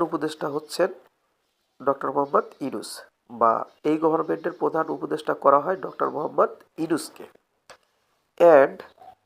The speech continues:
president is মোহাম্মদ শাহাবুদ্দিন, এবং রাষ্ট্রপতি করা হয় মোহাম্মদ শাহাবুদ্দিনকে। The aim of this government is to protect democracy। এই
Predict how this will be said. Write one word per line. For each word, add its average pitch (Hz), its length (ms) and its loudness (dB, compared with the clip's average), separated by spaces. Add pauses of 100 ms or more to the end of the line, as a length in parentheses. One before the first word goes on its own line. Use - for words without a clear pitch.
(480)
president 220 460 4 (220)
is 156 80 -4 (220)
মোহাম্মদ 151 360 0 (100)
শাহাবুদ্দিন, 131 520 -6 (680)
এবং 160 180 0 (1200)
রাষ্ট্রপতি 170 520 -4
করা 147 200 8
হয় 175 220 2
মোহাম্মদ 135 340 0 (360)
শাহাবুদ্দিনকে। 139 600 -2 (220)
The 127 100 10 (300)
aim 220 200 0 (480)
of 147 80 10 (120)
this 156 140 -4 (120)
government 123 460 0 (800)
is 175 100 -8 (120)
to 147 60 -4 (500)
protect 175 380 0 (240)
democracy। 123 500 -4 (600)
এই 190 80 4